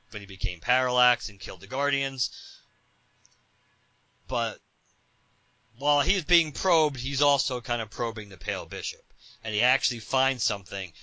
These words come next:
of relevance 'cause he finds out that there's fear in this, in this Pale, in the, this Guardian of the Universe that became the Pale Bishop. That he realized, that he finds out that basically when,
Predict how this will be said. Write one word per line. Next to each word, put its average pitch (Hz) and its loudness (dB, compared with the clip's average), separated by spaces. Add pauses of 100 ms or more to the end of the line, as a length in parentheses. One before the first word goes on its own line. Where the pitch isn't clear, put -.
of 101 -6
relevance 101 2
'cause 98 -8
he 98 -10
finds 117 -4
out 101 0
that 92 -8
there's 92 -6
fear 107 -4 (280)
in 101 -10
this, - -4
in 101 -8 (140)
this 101 -4 (220)
Pale, 107 0
in 107 -8
the, 98 -4 (240)
this 143 4
Guardian 156 6
of 143 4
the 131 2
Universe 120 0
that 98 -6
became 101 0
the 92 -10
Pale 92 -2
Bishop. 85 -8 (800)
That 104 0
he 107 -6
realized, 117 2
that 104 -2
he 113 -2
finds 120 0
out 120 6
that 101 -4
basically 117 0
when, 107 0